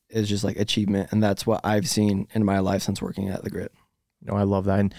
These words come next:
Speaker 2: actually, we have time for one more question. Uh, dude, I wanna do the one, the, the elevator question, right? Like, you're in an elevator with a rookie that is, that's realized, looks up, it's like, "Oh, sh-, this is Drew Wood, like,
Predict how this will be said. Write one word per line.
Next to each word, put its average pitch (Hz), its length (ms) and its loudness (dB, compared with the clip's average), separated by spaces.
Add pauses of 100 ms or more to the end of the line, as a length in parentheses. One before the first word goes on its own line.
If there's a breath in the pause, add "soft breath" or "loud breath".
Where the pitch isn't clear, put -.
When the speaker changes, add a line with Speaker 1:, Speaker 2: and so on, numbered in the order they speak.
(340 loud breath)
Speaker 2:
actually, 113 340 0
we 98 80 4
have 104 300 0
time 95 200 -2
for 92 120 -6
one 92 180 2
more 95 140 2
question. 92 380 0
Uh, - 140 -2
dude, 90 120 2
I 90 80 2
wanna 98 240 2
do 92 100 2
the 90 100 2
one, 90 280 2
the, 92 280 2
the - 140 -2
elevator 110 360 2
question, - 340 -4
right? 90 180 0
Like, 87 140 -4
you're 110 180 2
in 120 140 0
an 117 100 2
elevator 107 540 0 (340 soft breath)
with 110 280 2
a 113 60 4
rookie 101 460 2 (320 soft breath)
that 104 140 0
is, 90 260 0
that's - 180 -4
realized, 104 460 0
looks 110 180 0
up, 110 100 2
it's - 60 -6
like, 98 140 -4
"Oh, 107 180 -2
sh-, - 360 -8 (200)
this - 200 -4
is 92 60 -4
Drew 98 180 2
Wood, 95 180 2
like, 87 240 -2